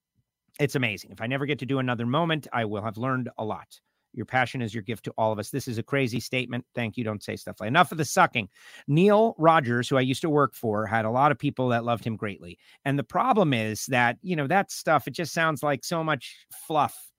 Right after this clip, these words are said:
right? Like, nobody wants to hear everybody kinda, you know, kiss the butt of the host. Nobody likes that, guys. So stop.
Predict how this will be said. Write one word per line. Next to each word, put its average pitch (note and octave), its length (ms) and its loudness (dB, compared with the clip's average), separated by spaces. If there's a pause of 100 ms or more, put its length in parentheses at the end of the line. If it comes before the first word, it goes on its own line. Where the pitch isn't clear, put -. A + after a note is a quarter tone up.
(360)
right? D3+ 320 4
Like, C#3+ 120 -2
nobody F#3+ 260 2
wants F3 260 0
to C#3+ 100 -4
hear B2 520 4 (260)
everybody C#3 640 2
kinda, C3+ 460 2
you D3 120 -2
know, A#2+ 300 0 (380)
kiss - 260 0
the C#3 100 -2
butt B2+ 360 6
of A#2 140 -4
the A#2 100 0
host. A#2 400 0
Nobody D#3 240 0
likes C#3 300 2
that, E2 280 -10
guys. F2+ 280 -8
So A#2 100 -10
stop. A#2 440 -2